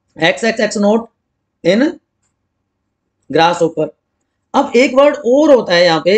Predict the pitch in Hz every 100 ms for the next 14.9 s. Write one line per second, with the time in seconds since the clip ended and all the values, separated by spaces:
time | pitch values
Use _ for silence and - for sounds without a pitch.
0 | 226 208 220 214 214 202 190 190 202 _
1 | _ _ _ _ _ _ 156 165 214 190
2 | 170 160 - 160 147 175 240 - _ _
3 | _ _ _ 143 147 202 180 170 180 175
4 | 160 151 156 156 208 226 _ _ _ _
5 | 165 160 160 175 170 175 151 139 127 -
6 | 135 - - _ _ _ _ _ _ _
7 | _ _ - 147 147 151 147 175 277 -
8 | _ _ _ 143 147 143 135 - - -
9 | - _ _ _ _ _ _ - 165 165
10 | 175 196 196 220 254 254 262 269 277 _
11 | _ - 151 143 185 202 208 220 196 185
12 | 185 165 139 139 - - _ _ _ _
13 | _ _ _ _ _ _ _ _ - 143
14 | 180 170 190 175 170 190 196 262